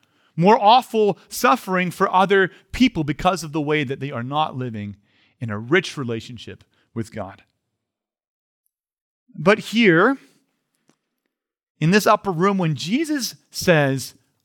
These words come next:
"I am the true vine," and brings all of those Old Testament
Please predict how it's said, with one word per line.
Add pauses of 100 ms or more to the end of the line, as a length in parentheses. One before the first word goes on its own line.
"I
am
the
true (180)
vine,"
and
brings
all
of
those
Old
Testament